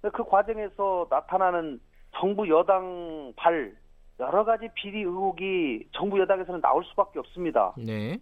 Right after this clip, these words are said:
Speaker 1: 이 국정을 운영하다 보면.
Speaker 2: 네.
Speaker 1: 그러면 그런 점에 대해서 야당이 문제 제기하고, 어, 사실 규명하자라고 하는 것은 지극히 정당한 요구고요.
Speaker 2: 네.
Speaker 1: 저는 여당이 그런 점에 대해서 협조를 하고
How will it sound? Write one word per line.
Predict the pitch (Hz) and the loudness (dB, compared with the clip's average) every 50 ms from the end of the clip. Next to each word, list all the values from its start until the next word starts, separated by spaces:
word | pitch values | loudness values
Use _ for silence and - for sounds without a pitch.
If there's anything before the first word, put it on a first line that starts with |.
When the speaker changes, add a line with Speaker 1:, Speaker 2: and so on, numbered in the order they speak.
| _ - | _ -10
Speaker 1:
이 | 135 131 | -10 -8
국정을 | - 165 - - 214 190 165 | -8 -4 2 4 4 4 4
운영하다 | 147 151 165 160 151 160 170 170 143 | 2 0 0 0 2 2 2 2 0
보면. | - 131 131 135 120 104 107 131 190 240 | 0 -2 -6 -4 -2 0 0 0 0 -2
Speaker 2:
네. | 247 117 | -4 -2
Speaker 1:
그러면 | 214 226 226 220 214 - | 0 2 2 2 0 -2
그런 | - 202 214 208 | -2 -2 -2 -2
점에 | 202 202 196 190 180 | -2 -4 -4 -6 -4
대해서 | 175 175 170 165 156 - 170 165 160 151 - - - - - - - _ 143 | -4 -4 -4 -4 -2 0 2 2 2 2 0 -4 -10 -20 -20 -20 -6 _ 2
야당이 | 139 147 160 175 180 175 175 170 | 4 4 4 2 0 0 -2 -6
문제 | 139 123 139 151 165 170 156 | -12 -14 -8 -6 -6 -4 -4
제기하고, | 156 160 156 151 156 139 131 147 143 139 139 143 147 143 135 120 101 95 - - - - - - - _ - | -4 -6 -2 -2 -2 0 0 0 0 0 2 2 4 4 4 2 0 -2 -6 -14 -20 -20 -20 -20 -8 _ 0
어, | - - | 2 4
사실 | - 214 208 214 208 | 4 4 4 2 -4
규명하자라고 | 185 190 180 170 156 151 160 175 170 156 143 143 135 151 147 | -4 0 0 2 2 2 4 4 6 6 6 4 2 2 0
하는 | 143 139 | 0 -2
것은 | 139 131 - 131 127 117 107 104 101 - - - - _ _ _ _ _ - - | -6 -8 -8 -8 -6 -6 -6 -8 -10 -14 -18 -20 -20 _ _ _ _ _ -10 -6
지극히 | 175 147 - - 156 - | -4 -4 -2 -2 -4 -2
정당한 | - 147 151 160 202 202 196 170 123 120 | -2 0 4 4 4 4 2 0 -2 -2
요구고요. | 131 143 143 147 127 117 107 117 160 202 180 123 | -6 -6 -6 -6 -2 0 2 4 4 2 2 0
Speaker 2:
네. | - 117 | 2 4
Speaker 1:
저는 | 156 175 180 143 | 4 6 6 6
여당이 | 139 156 175 208 202 190 180 156 147 - | 6 6 6 6 4 2 0 -4 -6 -2
그런 | - 180 190 185 | -2 -2 -2 -2
점에 | 190 185 180 165 | -2 -4 -2 -2
대해서 | 151 147 - 139 | -4 -4 -4 -4
협조를 | 143 196 - - - 208 175 160 147 | -6 -8 -6 -4 -2 0 0 2 0
하고 | 185 170 170 170 170 160 127 104 - | 0 0 2 2 2 2 2 0 -2